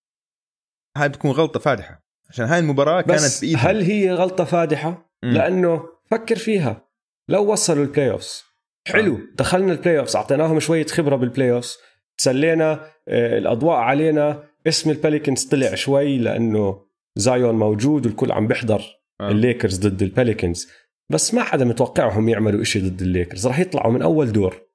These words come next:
Speaker 2: فهل هي جد غلطة فادحة؟ أنت عم بتفكر للمستقبل. أنا برأيي أهم إشي بيروح عليهم هي هاي الخبرة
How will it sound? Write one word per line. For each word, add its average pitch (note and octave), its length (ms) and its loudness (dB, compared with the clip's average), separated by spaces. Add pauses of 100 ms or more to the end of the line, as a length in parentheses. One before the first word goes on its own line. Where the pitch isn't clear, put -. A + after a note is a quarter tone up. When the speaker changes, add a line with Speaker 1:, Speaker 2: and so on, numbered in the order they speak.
(880)
Speaker 2:
فهل G#3+ 340 2
هي A3 240 2
جد G3 280 0
غلطة F#3+ 280 -2
فادحة؟ D3 480 -2
أنت G#3+ 180 -4
عم G3 160 0
بتفكر G3 440 -4
للمستقبل. F3 720 -2 (320)
أنا F3+ 160 2
برأيي D3 580 0 (240)
أهم F3+ 320 0
إشي F3+ 200 0
بيروح D#3+ 260 0
عليهم F#3 440 0
هي A#3 200 2
هاي G3 180 0
الخبرة D#3+ 460 -2